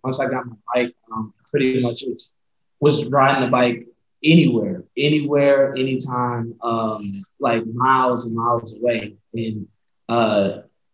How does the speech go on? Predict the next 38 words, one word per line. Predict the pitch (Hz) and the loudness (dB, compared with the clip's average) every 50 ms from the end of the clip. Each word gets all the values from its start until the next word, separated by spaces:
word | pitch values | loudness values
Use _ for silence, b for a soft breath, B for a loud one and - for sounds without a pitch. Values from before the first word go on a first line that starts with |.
| _ - | _ -4
I | 143 - - | -2 0 2
think | 151 143 143 151 | 2 2 2 2
it | 143 135 139 | 0 0 2
was | 131 123 120 120 | 2 2 0 -2
one | 110 117 127 151 160 156 156 | -2 0 2 4 4 4 2
time, | 156 143 143 139 131 123 120 120 117 120 117 - - _ | 0 -2 -2 -2 -2 -2 -2 -4 -4 -6 -8 -10 -8 _
if | - 143 131 127 131 - - | 0 2 2 2 2 2 2
every, | 147 165 175 170 - 147 | 4 4 4 6 4 4
if, | 139 127 - - - | 4 4 0 -2 0
if | 147 151 156 151 - - | 0 0 0 -2 -2 2
anyone | 135 160 180 196 180 170 170 170 160 156 | 6 8 8 8 8 6 4 2 2 2
is | 143 - | 0 0
from | - 156 147 139 | -2 -2 -2 -2
Alabama, | 131 131 135 135 131 123 127 127 123 123 120 117 113 110 - 123 | -2 -2 0 2 2 2 0 -2 -4 -4 -6 -10 -14 -6 0 2
they | 131 131 131 | 2 4 4
know, | 127 127 123 | 4 2 2
like, | 123 117 113 113 | 2 -2 -4 -6
the | - _ _ - - - - 127 | -10 _ _ -20 -20 -8 -4 -2
Sonics | 131 131 127 123 120 117 117 - - - _ _ | -2 -2 -2 -4 -6 -8 -10 -14 -20 -20 _ _
in | - 135 131 123 | -10 -8 -6 -6
the, | 123 - - - | -6 -10 -8 -6
in | 139 131 123 | -4 -2 -2
the | 120 117 | -2 -2
Walmart | 117 120 131 139 143 131 123 120 117 113 107 110 - | -2 0 2 2 2 2 0 -2 -2 -2 -4 -4 -2
are | 120 113 110 110 107 - - _ _ _ _ _ | -2 -2 -2 -2 -6 -8 -12 _ _ _ _ _
pretty | - 185 180 175 160 156 156 | 6 6 6 6 6 4 4
far | 151 151 139 - - | 6 6 6 4 2
from | - 123 120 | -2 -8 -8
campus. | - - 131 131 120 127 104 101 - - | -6 -4 -2 -2 -4 -4 -8 -12 -10 -8
Uh, | 123 123 120 120 117 110 107 107 - _ _ _ _ _ | -4 -2 0 0 0 -2 -4 -6 -10 _ _ _ _ _
it's, | 139 135 127 | -4 -2 0
like, | 135 139 131 117 110 110 110 120 135 - - - | 2 4 4 2 2 0 -4 -6 -8 -10 -12 -12
way | 135 131 131 151 156 160 151 | -8 0 2 4 6 6 6
by | 147 147 143 139 135 | 6 4 4 2 2
the | 123 117 | 2 2
highway. | 127 139 135 135 131 120 117 110 110 110 113 110 - - | 2 2 2 4 2 2 0 0 -2 -2 -4 -8 -10 -10
Um, | 120 117 113 113 113 110 110 - | -8 -8 -6 -6 -6 -8 -8 -8
so | - - 123 120 110 110 110 - | -8 -6 -4 -4 -4 -4 -6 -8